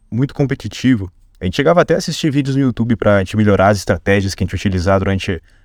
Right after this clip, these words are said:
a hora do almoço ou na uminha, como a gente chamava a última partida antes de deixar o escritório à noite.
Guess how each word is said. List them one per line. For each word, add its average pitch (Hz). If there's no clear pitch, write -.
a 90
hora 98
do 98
almoço 107
ou 117
na 113
uminha, 113
como 98
a 101
gente 92
chamava 101
a 101
última 98
partida 98
antes 92
de 104
deixar 95
o 87
escritório 85
à 80
noite. -